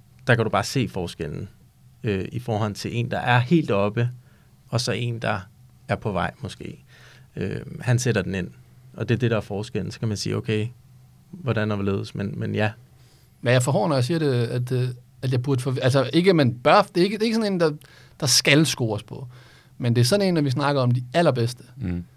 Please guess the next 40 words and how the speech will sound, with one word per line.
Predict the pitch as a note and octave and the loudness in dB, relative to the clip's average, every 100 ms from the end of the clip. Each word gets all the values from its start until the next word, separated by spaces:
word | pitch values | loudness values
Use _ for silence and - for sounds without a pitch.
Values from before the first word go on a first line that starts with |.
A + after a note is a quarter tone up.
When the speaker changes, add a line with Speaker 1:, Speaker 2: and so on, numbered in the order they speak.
| - - | -20 -10
Speaker 2:
Og | A#2 | 2
der | C3+ | 6
er | D3 | 8
jo | |
selvfølgelig | B2 B2 B2+ E3+ C3+ | 6 0 2 6 8
også | C3+ C#3 | 8 6
lang | C#3+ C3+ | 6 6
vej | C#3+ | 4
fra | B2+ B2 | 4 2
ham, | C3+ F#3 | 2 2
men, | D#3+ B2+ | 2 2
men | B2 B2 | 2 2
igen, | D3 E3+ | 2 2
nu | F3 D3 | 2 2
sammenligner | D#3+ E3+ E3+ B2+ | 2 4 4 4
jeg | A#2+ | 4
ham | A#2+ | 2
med | A#2 | 2
dem, | C3 D3 | 2 0
fordi | B2 B2 | 0 2
det | B2 C#3 D3 | 2 0 0
er | |
den | D3 C3+ | 2 2
vej, | C3 | 4
han | B2+ | 4
er | A#2+ | 2
på | B2 | 2
vej | C3+ C3+ | 2 2
op | C3 | 0
til. | C#3 C#3+ - - _ _ _ _ _ - | -2 -4 -8 -20 _ _ _ _ _ -6
De | D3+ | -2
scorer | D3+ F#3+ | 0 0
på | C#3 B2 | 0 -2
den. | - - _ _ _ _ - _ - - - | -6 -20 _ _ _ _ -20 _ -12 -10 -2
Speaker 3:
Ja, | G#2 G2+ | 0 0
gør | - B2+ | 2 2
de | B2+ | 2
det | A#2 | 0
hver | A#2+ A#2 | 2 2
gang? | A2 G2+ | 2 -2